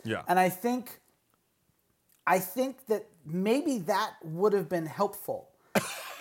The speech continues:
Speaker 2: in this film. And, and, and, and hear me out, hear me out, hear me out.
Speaker 1: I,
Speaker 2: Look,
Speaker 1: okay, I disagree, but
Speaker 2: get, get, no, no, no, but, but, but, uh, get, get on this, get on this boat with me.
Speaker 1: I'm
Speaker 2: And
Speaker 1: here.
Speaker 2: we're gonna go across, we're gonna go across the, the lake, the Andrew Garfield Lake.
Speaker 1: I have
Speaker 2: And
Speaker 1: my
Speaker 2: it, and
Speaker 1: oar.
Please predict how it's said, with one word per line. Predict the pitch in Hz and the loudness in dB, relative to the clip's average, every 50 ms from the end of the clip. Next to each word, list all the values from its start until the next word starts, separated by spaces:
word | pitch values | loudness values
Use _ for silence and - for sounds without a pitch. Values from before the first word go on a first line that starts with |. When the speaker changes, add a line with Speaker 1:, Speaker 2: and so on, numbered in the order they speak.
| - - - - - | -16 -18 -18 -8 0
Speaker 2:
in | 349 208 208 202 | 2 2 2 4
this | 202 214 202 208 - | 4 4 2 2 4
film. | - 190 151 - - | 4 4 4 6 6
And, | 233 262 277 | 6 6 8
and, | 294 294 294 294 | 8 6 8 8
and, | 285 294 294 | 6 6 6
and | 277 269 277 269 - 190 202 | 6 6 4 4 2 0 2
hear | 294 349 | 4 4
me | 370 370 330 | 4 4 6
out, | 277 180 - - - | 6 4 4 2 2
hear | 240 302 320 | 2 2 4
me | 339 311 220 | 6 6 6
out, | 139 120 135 | 6 4 2
hear | 214 349 311 | 2 4 6
me | 269 | 6
out. | 208 330 370 233 - - | 6 6 4 2 0 2
Speaker 1:
I, | 214 262 359 | 2 6 8
Speaker 2:
Look, | 427 - | 8 8
Speaker 1:
okay, | - 233 220 - - - | 8 8 6 6 4 4
I | 202 226 269 | 4 4 4
disagree, | 247 - 254 - - 185 147 - 190 233 254 220 | 2 0 -2 0 0 -2 -2 0 2 2 2 2
but | 165 - 262 - - | 0 -2 -4 0 4
Speaker 2:
get, | 233 226 - 180 170 147 | 4 4 4 2 2 4
get, | 240 240 - - 196 | 6 6 6 4 4
no, | 226 277 277 | 6 6 8
no, | 285 311 | 8 10
no, | 311 311 285 | 10 8 8
but, | 214 233 180 | 8 6 4
but, | 269 277 185 | 4 6 6
but, | 269 254 262 - 214 214 | 4 2 2 -2 -6 -8
uh, | 196 - - - - _ - | -8 -8 -10 -16 -20 _ 4
get, | 226 247 - 214 185 | 6 6 6 6 6
get | 226 226 | 8 8
on | 233 247 269 | 10 10 8
this, | 285 277 - - | 8 4 4 2
get | 190 208 226 | 0 4 4
on | 226 254 | 6 6
this | 269 269 - | 6 4 4
boat | - 247 233 226 - | 4 4 4 4 2
with | 208 190 196 | -2 -4 -4
me. | 220 220 233 226 | -4 -6 -4 -2
Speaker 1:
I'm | - 131 127 | -2 -2 -2
Speaker 2:
And | 123 123 | 0 0
Speaker 1:
here. | 131 131 - | 2 4 4
Speaker 2:
we're | 175 | 6
gonna | 170 180 185 | 6 4 6
go | 175 190 202 214 | 6 6 6 6
across, | 214 247 240 233 226 - - - | 6 6 6 6 6 4 0 -2
we're | 180 185 | -2 -2
gonna | 196 208 196 | 0 0 0
go | 185 208 | 2 0
across | 214 - 214 214 208 208 - | 2 2 4 2 2 4 2
the, | 214 180 170 170 156 | 0 0 0 0 2
the | 202 190 | 2 4
lake, | 170 185 190 214 208 202 | 6 6 6 6 4 2
the | 170 170 165 170 | 0 2 2 2
Andrew | 190 190 202 220 196 | 0 0 -2 -4 2
Garfield | - 202 185 185 - 196 185 165 | 4 4 4 4 2 0 0 0
Lake. | 160 156 185 196 - | 0 0 0 0 0
Speaker 1:
I | 147 135 | 0 2
have | 139 160 156 160 147 | 4 4 4 4 6
Speaker 2:
And | 170 156 | 6 6
Speaker 1:
my | 135 139 | 8 8
Speaker 2:
it, | 139 | 6
and | 143 147 | 8 8
Speaker 1:
oar. | 160 165 175 196 226 254 | 8 8 8 8 6 4